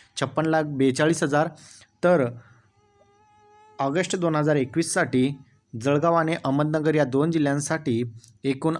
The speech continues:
आठ कोटी दोन लाख एकोणसत्तर हजार एवढा निधी वितरित करण्यात आलेला आहे. त्यानंतर अहमदनगर जिल्ह्यांसाठी, अहमदनगर जिल्ह्यांसाठी बघितलं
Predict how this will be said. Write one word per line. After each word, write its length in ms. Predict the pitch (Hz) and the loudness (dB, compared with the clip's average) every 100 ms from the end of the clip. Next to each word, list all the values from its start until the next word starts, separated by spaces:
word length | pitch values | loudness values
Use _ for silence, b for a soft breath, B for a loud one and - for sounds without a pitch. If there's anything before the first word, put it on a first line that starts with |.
| - | -4
आठ 220 | 147 147 | -6 -4
कोटी 320 | 160 147 151 | -2 0 0
दोन 260 | 147 139 143 | 2 2 2
लाख 280 | 139 135 131 | 2 -2 -4
एकोणसत्तर 580 | 127 147 151 143 151 | -6 -4 -6 -6 -4
हजार 220 | 135 135 135 | -2 0 0
एवढा 200 | 135 135 | 0 0
निधी 280 | 131 127 | 0 0
वितरित 340 | 127 123 127 131 - | -2 -2 -4 -4 -4
करण्यात 320 | 120 127 127 | -2 -2 -2
आलेला 260 | 127 113 | -2 -2
आहे. 80 | 107 92 B B B B | -4 -8 B B B B
त्यानंतर 380 | - 139 160 160 170 | 0 0 2 0 -2
अहमदनगर 500 | 135 139 151 160 160 | 0 0 2 0 0
जिल्ह्यांसाठी, 680 | 156 147 147 147 165 123 120 120 B B B | 0 2 2 0 -2 -2 -2 -6 B B B
अहमदनगर 520 | 123 143 170 165 170 | 0 2 2 0 0
जिल्ह्यांसाठी 500 | 165 151 156 160 156 | 0 0 0 0 -2
बघितलं 380 | 156 151 151 156 | 0 0 0 -2